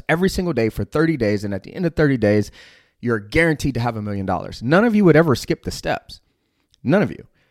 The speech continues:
Right? Like, but if there was a doubt,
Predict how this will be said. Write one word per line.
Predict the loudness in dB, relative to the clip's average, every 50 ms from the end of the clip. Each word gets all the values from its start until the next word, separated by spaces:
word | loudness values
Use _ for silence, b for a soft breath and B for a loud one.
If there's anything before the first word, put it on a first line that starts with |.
| _ _ _
Right? | 0 0 0 2 2
Like, | 0 0 0 -2 -4 -10 -20 -20 _
but | -4 2 4 4 4
if | 4 2 2
there | 2 2
was | 2 2 0
a | -2
doubt, | -2 0 0 2 2 2 0 0 -4 -10 -14